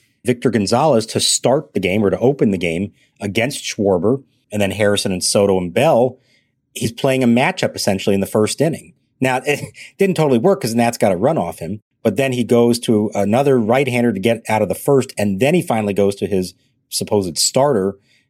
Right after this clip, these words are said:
Gonsolin, to start the second, and he goes three innings. So I kinda like that strategy, and this was the first time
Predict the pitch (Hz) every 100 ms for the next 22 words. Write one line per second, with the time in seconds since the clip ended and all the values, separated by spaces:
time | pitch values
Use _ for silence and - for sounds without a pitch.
0 | - 107 135 139 101 95 92 - 98 -
1 | - 151 - 101 - _ _ _ - 101
2 | 117 107 98 - 131 175 82 78 - -
3 | 123 120 - _ _ - 131 127 - 160
4 | 185 175 175 165 - 147 180 202 131 123
5 | 175 226 175 185 175 180 - 165 156 87